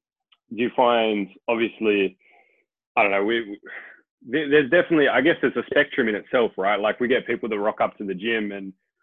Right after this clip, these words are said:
and some of them, you know, don't wanna do anything, uh, even though they, they pay for a personal trainer. Uh, I, I know I've definitely had clients like that, um, sporadically across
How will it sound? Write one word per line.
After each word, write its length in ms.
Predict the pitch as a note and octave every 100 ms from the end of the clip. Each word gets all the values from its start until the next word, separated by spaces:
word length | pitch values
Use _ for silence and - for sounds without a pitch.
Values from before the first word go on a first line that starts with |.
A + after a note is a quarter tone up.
| G#2
and 120 | G2
some 160 | B2 A#2+
of 80 | G#2+
them, 280 | G2+ F#2 - _ _ _
you 100 | A#2
know, 260 | F#2 F#2 F#2+ - _ _ _ _ - A2
don't 240 | A2 F#2
wanna 160 | G2 F#2+
do 260 | F#2 F#2+ E2
anything, 500 | G2 E2+ F2 F2+ G2+ F2+
uh, 180 | F2 E2
even 200 | F#2 F2+
though 140 | F2
they, 300 | F2 E2+ E2 -
they 280 | E2+ E2+ D#2+ _ _ _ _ -
pay 180 | - F2+
for 140 | F2 F2+
a 40 |
personal 340 | - F#2+ - F#2
trainer. 320 | A#2+ G#2 F2 - - _ -
Uh, 260 | G2+ F2+ E2+
I, 320 | G#2+ A2 A2
I 20 |
know 160 | A2 G#2+
I've 160 | G#2+
definitely 300 | A2 G2 G#2+
had 240 | F#2 F#2 F2+ -
clients 340 | G#2+ F#2 E2
like 140 | G2+ -
that, 260 | G2 F#2 - _ _ _ _ -
um, 220 | F#2+ F2+ F2+ -
sporadically 520 | A2+ F#2+ F#2+ - G#2
across 280 | F#2+ G#2